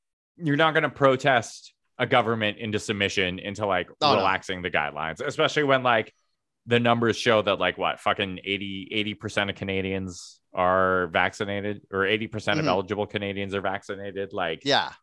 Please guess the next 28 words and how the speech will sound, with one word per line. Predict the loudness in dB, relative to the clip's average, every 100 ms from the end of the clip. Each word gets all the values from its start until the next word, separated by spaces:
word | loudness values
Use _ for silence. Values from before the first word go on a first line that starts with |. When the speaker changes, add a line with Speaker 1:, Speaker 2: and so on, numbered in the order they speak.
| _ _
Speaker 1:
you're | 0 6
the |
Speaker 2:
Over | 8 8
that, | 8
Speaker 1:
minority. | 6 6 2 -2
Speaker 2:
I |
think | -2 -2 -2
it's, | -4
like, | -4
eighty-four. | -4 -6 -10 -8 -6 -6 -8 -12
It's | -8
in | -6
between | -6 -6 -2
eighty | -2 -2 -4
and |
eighty-five. | -6 -10 -8 -8 -8 -8
Speaker 1:
It's | -2
pretty | 2 4
high. | 4 2 0 -12 -2
Speaker 2:
Yeah. | 4 6 6 4
Speaker 1:
Um, | -2 -14 _ _
and, | -2 -2 -2
like, | 2 2 4
you're | 0
not, | 4 4 2 -2 _
you're | -6 0
not | 0 2
gonna, | 0 0